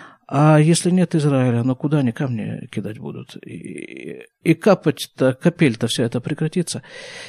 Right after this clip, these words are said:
Вот, так помните, я там говорил о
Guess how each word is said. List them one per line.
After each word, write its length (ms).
Вот, 440
так 240
помните, 320
я 60
там 180
говорил 480
о 360